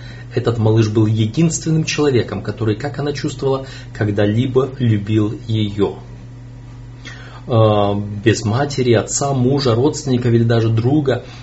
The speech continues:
она в полном одиночестве взирала в безнадежное будущее. Однако, благодаря посещению пастора, эта потерявшая надежду молодая женщина узнала, что, невзирая на все ошибки,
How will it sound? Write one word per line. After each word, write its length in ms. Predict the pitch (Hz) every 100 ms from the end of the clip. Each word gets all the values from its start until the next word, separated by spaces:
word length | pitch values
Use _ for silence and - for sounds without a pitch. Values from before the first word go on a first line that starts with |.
| -
она 160 | 113 113
в 80 | -
полном 440 | - 160 156 143
одиночестве 600 | 131 135 131 123 - 123
взирала 480 | 107 107 110 107 104
в 60 |
безнадежное 640 | - - 98 123 139 139 135
будущее. 800 | 120 123 107 98 - 95 92 - - - - - - - - - - - - 104
Однако, 320 | 107 104 104
благодаря 480 | 101 104 104 101 98
посещению 600 | 98 - 101 - 98 95
пастора, 460 | 127 127 - 131
эта 240 | 127 120 -
потерявшая 600 | 110 120 117 110 - 104
надежду 440 | 104 107 101 107
молодая 340 | 107 104 104 101
женщина 380 | 135 131 135
узнала, 500 | 135 123 117 95 98 - - - -
что, 220 | - - 120
невзирая 440 | 117 117 139 151
на 120 | 151
все 240 | 139 151 139
ошибки, 560 | - 113 117 - -